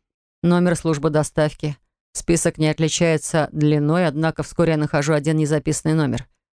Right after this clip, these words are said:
«Чей?» спрашиваю ее. Она еще больше бледнеет, и тогда я набираю его. Слышу бодрое треньканье где-то под диваном. Достаю мобильный. По всей видимости, это телефон Горцева.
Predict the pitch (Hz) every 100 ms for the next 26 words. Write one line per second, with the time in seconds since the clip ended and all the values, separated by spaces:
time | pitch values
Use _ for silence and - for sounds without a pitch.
0 | _ _ - 151 151 151 _ _ _ _
1 | _ - - 170 147 - 147 147 143 139
2 | _ _ _ _ _ - 160 160 - 160
3 | 143 170 - 160 156 156 147 160 170 165
4 | - _ _ _ _ - 160 160 151 139
5 | 180 190 170 170 165 156 160 160 156 147
6 | 135 135 131 _ - 156 - 147 156 151
7 | 156 - 175 160 160 147 143 156 - -
8 | 151 147 147 143 139 147 _ _ _ 156
9 | 147 165 156 151 147 143 135 123 - 156
10 | - 160 156 147 151 - 156 147 143 151
11 | 147 151 147 151 - - 123